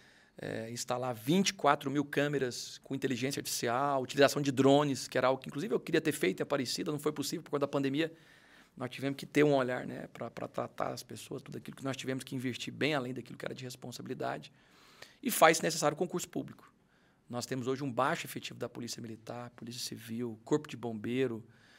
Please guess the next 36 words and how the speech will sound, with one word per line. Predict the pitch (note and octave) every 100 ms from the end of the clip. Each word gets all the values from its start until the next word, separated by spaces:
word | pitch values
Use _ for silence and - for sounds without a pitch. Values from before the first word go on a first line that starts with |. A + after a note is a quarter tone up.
| - _
Polícia | C#3+ D3+ D3+
Penitenciária. | D3 C#3 C3 C3 - B2+ A#2+ B2+ B2+
Eu | A#2+
acho | A#2+
que | -
nós |
precisamos | B2 C3+
fazer | C3+ C3
concurso | C3+ C3 B2 C3 -
pra | D3
gente | C#3+
poder | - C#3+ C3+ C#3 - - -
utilizar | C#3 C#3 D#3 C#3 G#3
a |
tecnologia | A3+ G3+ F#3 D3 B2+ F3+
com | E3 D#3
os |
bons | A#2 D#3 F3 A#2+
homens | D3 D#3+ C3
e |
mulheres | C3 B2+ C3
que | -
nós | C#3 B2
temos | B2+ B2 A#2+
no |
estado, | C3 - B2 A#2+ - _ - - -
no | C#3
estado | - B2+ A#2+
de | A#2+
Goiás. | B2+ A#2+ - -
A | C3
valorização | C#3 E3 D#3 C#3 B2 - F3+ F#3 - - - - _ -
desses | C3 B2
agentes | B2+ A#2 A#2 B2+ - - B2+
e | A#2
aí | A#2+ B2+ C3 A#2+